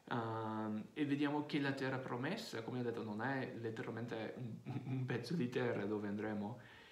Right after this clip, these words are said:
ma è una figura della vita vittoriosa e la vita piena di, di riposo che il Signore vuole darci, ok?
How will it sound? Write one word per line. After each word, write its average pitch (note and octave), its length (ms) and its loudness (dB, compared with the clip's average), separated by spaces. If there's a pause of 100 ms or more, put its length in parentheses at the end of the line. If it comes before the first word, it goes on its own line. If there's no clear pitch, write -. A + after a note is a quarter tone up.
(400)
ma C#3+ 340 4
è D3 100 2
una D3+ 220 2
figura D3 480 2
della A#2+ 260 0
vita B2+ 300 0
vittoriosa A#2+ 1200 -2 (340)
e C3+ 160 2
la C3 160 2
vita C3+ 440 0
piena C3+ 540 -2
di, - 840 -4
di A#2+ 180 -4
riposo A2+ 1040 -2
che - 140 -8
il A#2 180 -2
Signore A2 540 -4
vuole G#2+ 580 -4
darci, G#2 760 -8
ok? - 340 -8